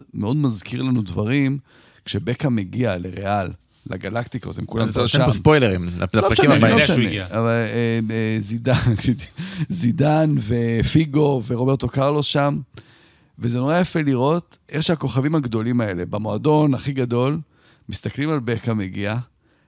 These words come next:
Speaker 1: ומבינים שהם כאלה לעומתו. זה מדהים. הם, אה, נוסעים שם למח-, אה, משחקים ב-, במזרח,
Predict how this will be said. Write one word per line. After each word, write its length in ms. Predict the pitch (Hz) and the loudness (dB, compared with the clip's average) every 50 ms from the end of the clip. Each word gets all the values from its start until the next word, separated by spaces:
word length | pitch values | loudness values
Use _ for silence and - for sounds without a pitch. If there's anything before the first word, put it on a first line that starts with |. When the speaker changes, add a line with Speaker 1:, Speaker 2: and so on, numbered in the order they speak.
| _ - | _ -8
Speaker 1:
ומבינים 340 | - 110 107 110 117 131 139 | -6 -6 -4 -4 -4 -4 -2
שהם 200 | - - 147 - | -2 -2 -2 -4
כאלה 420 | - - 107 98 110 123 117 110 90 - | -4 -4 -2 -2 0 0 -2 -4 -6 -6
לעומתו. 440 | 90 - 98 95 - - - - 92 87 - - _ _ _ _ _ _ _ _ _ | -8 -8 -8 -8 -10 -10 -10 -10 -10 -10 -10 -14 _ _ _ _ _ _ _ _ _
זה 180 | - - 151 156 | -4 -2 -2 0
מדהים. 380 | 151 123 110 127 147 117 92 - - _ _ - - | -2 -4 -4 -4 -4 -6 -6 -8 -12 _ _ -12 -8
הם, 200 | - 104 110 104 | -4 -4 -4 -4
אה, 100 | 104 104 | -4 -6
נוסעים 260 | 104 104 101 - 131 123 | -6 -6 -6 -4 -4 -2
שם 180 | - 127 117 | -2 0 0
למח-, 420 | 110 110 110 104 104 101 - - 110 | 0 -2 -4 -4 -6 -8 -6 -6 -6
אה, 240 | 101 104 104 107 104 107 107 107 104 104 104 | -6 -6 -6 -8 -8 -8 -8 -8 -8 -6 -6
משחקים 560 | 107 104 - - - - - 120 117 113 104 | -6 -6 -8 -8 -12 -8 -6 -4 -4 -2 -2
ב-, 60 | 104 101 98 101 101 104 101 101 | -4 -4 -6 -6 -6 -8 -8 -8
במזרח, 640 | 107 104 101 101 95 107 135 160 185 165 - - | -8 -8 -8 -8 -6 -4 -2 -2 -2 -2 -6 -12